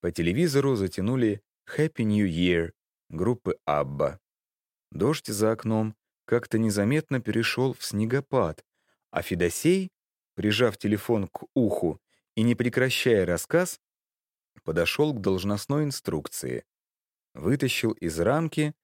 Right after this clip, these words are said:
и в нарушение регламента самоуправно вписал ещё один пункт. Тринадцать.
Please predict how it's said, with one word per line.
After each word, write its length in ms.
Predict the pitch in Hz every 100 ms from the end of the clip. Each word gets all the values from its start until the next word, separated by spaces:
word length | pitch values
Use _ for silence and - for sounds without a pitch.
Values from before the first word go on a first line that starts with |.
| _ _ _
и 140 | 101
в 80 | 104
нарушение 600 | 110 117 113 139 127 90
регламента 840 | 80 78 95 147 160 87 - - - _ _
самоуправно 1120 | - - 107 90 80 - 110 156 117 78 67 - _ _
вписал 640 | - - 90 - 113 120 110 _ _
ещё 520 | - 82 90 - - 131
один 380 | 85 85 87 82 _
пункт. 460 | 90 73 69 - - _ _ _ _ _ _ _ _ _ _ _ _
Тринадцать. 840 | - 92 98 104 107 - - -